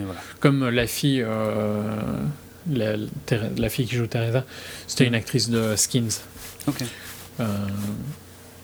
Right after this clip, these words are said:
Speaker 2: dans le, du cast original de Skins, donc, euh, celui où il y avait aussi,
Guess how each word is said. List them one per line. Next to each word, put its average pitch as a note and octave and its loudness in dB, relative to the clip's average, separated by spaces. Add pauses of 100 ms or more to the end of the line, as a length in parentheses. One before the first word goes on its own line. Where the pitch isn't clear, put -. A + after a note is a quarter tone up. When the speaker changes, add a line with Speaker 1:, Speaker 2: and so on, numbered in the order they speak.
(480)
Speaker 2:
dans A#2 4
le, G#2+ 4
du G#2+ -4
cast - 2
original A2+ 2
de G2+ 0
Skins, A2 0
donc, G2+ -2
euh, G2+ 0
celui A2 2
où G#2+ 2
il G#2 0
y G#2 4
avait G2+ 2
aussi, G#2 -2